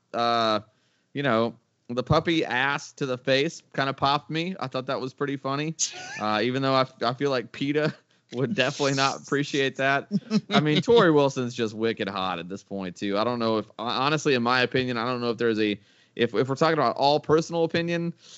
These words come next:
Speaker 1: I'd say Torrie Wilson's in the top three hottest women ever in professional wrestling. She's just ridiculous. Uh, I mean, it's objectifying for sure, but it is entertaining, and it definitely fit the culture at the time.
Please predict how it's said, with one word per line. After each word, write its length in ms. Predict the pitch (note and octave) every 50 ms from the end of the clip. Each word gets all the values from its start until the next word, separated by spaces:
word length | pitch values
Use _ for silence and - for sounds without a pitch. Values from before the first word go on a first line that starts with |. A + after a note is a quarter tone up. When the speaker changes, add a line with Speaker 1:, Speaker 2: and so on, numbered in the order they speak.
| - - - _ _ -
Speaker 1:
I'd 160 | - C3 C3
say 160 | - F#3+ F#3+
Torrie 300 | F3+ - G#3 F#3 F3+ E3+
Wilson's 360 | D#3+ D#3+ E3 D#3+ - D3+ C#3
in 80 | C3+ C3+
the 100 | C3+ B2
top 400 | A#2 - C#3 C#3 C#3 C#3 - -
three 380 | - - - B2+ C#3 C#3 C3+ C3
hottest 440 | B2 A#2+ B2+ B2 B2 B2 A#2+ A#2+ -
women 360 | A#2 A2+ A2+ A#2 A2 G#2+ G2 -
ever 280 | F#2+ A2+ G#2 G#2+ G#2
in 80 | G2+ G2+
professional 500 | G2 A2 G2 G2 G2 G2 F#2+ - G2 F#2
wrestling. 440 | F2 D#2+ E2+ - - F#2 E2+ E2 E2+
She's 240 | - - A2+ A2 -
just 240 | G#2+ G#2+ G2+ - - _ -
ridiculous. 840 | - A2 G#2 F2+ - G#2 G2 G2 - G2+ F#2 F#2 F#2 F2+ - - - - _ _ _ _ _ _ _
Uh, 60 | - G#2 G#2 G2+ G2+ G2 G2 G2 F#2 F#2
I 40 | A2
mean, 460 | A#2 B2 B2+ B2 A#2+ A#2 A2+ G#2+ A2 - _ _ _ _ _ _ _ _ _ _ _ _ -
it's 240 | B2 C#3 D3 -
objectifying 800 | G3 F3 D3+ C#3 E3+ E3+ E3+ - E3 - - D#3+ D#3+ D#3+ D#3 D#3
for 140 | C#3+ - C#3+
sure, 420 | C3+ - - D3+ D3 D3 D3 D3 D3
but 180 | C3 C3+ C3 B2+
it 120 | B2+ A#2
is 220 | B2+ C3+ C3+ C3
entertaining, 640 | C#3 C3+ C3 A#2+ - C3 B2 B2 B2 B2 B2 A#2+ A#2
and 80 | A2+
it 100 | A2 G#2 G#2
definitely 340 | A#2 A#2+ A#2 - B2+ A#2 A2
fit 240 | A#2 C3 B2+ B2
the 80 | - A#2+
culture 360 | - - A#2 A#2+ A#2 - B2+
at 100 | A2+ G#2+
the 60 | -
time. 560 | - - - A#2 A2+ A2+ A#2 A2+ A2+ A2 A2